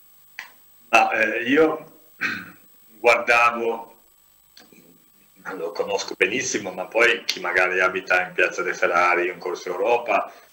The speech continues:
eh, non si rende conto. Le immagini che passavano sullo sfondo, eh, mentre noi parlavamo e mentre andavano in servizi. E, e avete visto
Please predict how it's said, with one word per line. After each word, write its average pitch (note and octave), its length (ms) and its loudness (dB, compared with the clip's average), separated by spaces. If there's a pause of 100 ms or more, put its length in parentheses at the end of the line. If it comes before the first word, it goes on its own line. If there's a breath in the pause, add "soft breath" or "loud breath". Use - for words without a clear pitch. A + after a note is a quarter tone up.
(240 loud breath)
eh, E2+ 220 -2
non F#2 160 -2
si E2+ 140 2
rende F2+ 260 2
conto. F2 360 0
Le A2+ 100 6
immagini G#2+ 560 2
che - 120 0
passavano F#2+ 580 2
sullo G2+ 240 2
sfondo, F#2+ 880 0 (420 loud breath)
eh, E2+ 920 -2
mentre F#2+ 320 2
noi F#2 220 -2
parlavamo F2+ 720 2
e F2+ 60 -8
mentre F2+ 320 -4
andavano E2+ 340 -2
in E2+ 60 -10
servizi. - 600 0 (480)
E, G#2 140 2
e - 500 -6 (200)
avete A2 300 2
visto A#2+ 680 2